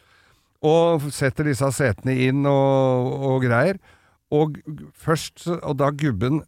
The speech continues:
så kommer gubben og henter, og jøss, så ser jo at det, det ser jo pent ut. Vi tørka alltid av litt dashbord og sånn, og vinduer hvis vi hadde griset til for mye, for det ble mye støv.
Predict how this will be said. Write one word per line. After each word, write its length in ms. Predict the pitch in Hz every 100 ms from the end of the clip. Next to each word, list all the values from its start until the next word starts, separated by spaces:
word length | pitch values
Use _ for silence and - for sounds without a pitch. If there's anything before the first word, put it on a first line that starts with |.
| -
så 220 | - 160 -
kommer 260 | - 123 143
gubben 220 | 120 107
og 60 | 131
henter, 240 | 110 151
og 80 | 143
jøss, 380 | 95 - - -
så 160 | 113 117
ser 300 | - 92 85
jo 80 | 117
at 140 | 127
det, 60 | 123
det 220 | 110 107
ser 180 | - 98
jo 60 | 98
pent 300 | 98 85 110
ut. 80 | 104
Vi 140 | 104
tørka 320 | 107 110 85 143
alltid 320 | 98 82 104
av 140 | 95
litt 160 | 101 -
dashbord 480 | 80 - - 104 104
og 80 |
sånn, 160 | 107 107
og 160 | 107 107
vinduer 400 | 104 82 87 95
hvis 220 | 98 90
vi 80 | 95
hadde 160 | 98 101
griset 320 | 92 80 82
til 140 | 95
for 80 | 92
mye, 220 | 104 123
for 100 | 120
det 80 | 98
ble 160 | 95 101
mye 220 | 120 101
støv. 260 | - 139